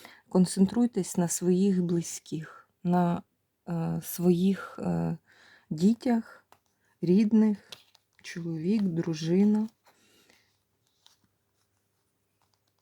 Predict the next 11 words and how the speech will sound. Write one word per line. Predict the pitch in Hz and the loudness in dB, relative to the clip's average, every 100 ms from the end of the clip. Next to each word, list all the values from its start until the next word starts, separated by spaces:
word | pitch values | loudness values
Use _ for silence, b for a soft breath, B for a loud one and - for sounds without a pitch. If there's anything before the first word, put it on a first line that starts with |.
| _ _ _ _ _ _ _ _ _ _ _ - | _ _ _ _ _ _ _ _ _ _ _ 0
Мгм. | 190 170 180 175 175 - _ - _ _ _ _ B B B B | 0 0 -2 -4 -6 -12 _ -20 _ _ _ _ B B B B
Ну, | 226 226 233 - | 0 2 2 0
і | 180 | -4
ще | - 220 | -2 -2
по | 208 185 | -2 -4
цій | - 196 | -8 -6
карті | - 226 233 - 190 | -2 0 -2 -2 0
може | 170 180 180 185 | 2 2 0 -2
бути, | 175 196 196 180 175 175 202 _ _ | -2 -2 -2 -4 -4 -4 -6 _ _
е, | 190 175 175 175 | -4 0 0 -2
як, | - 185 180 - - B | 0 2 2 -2 -20 B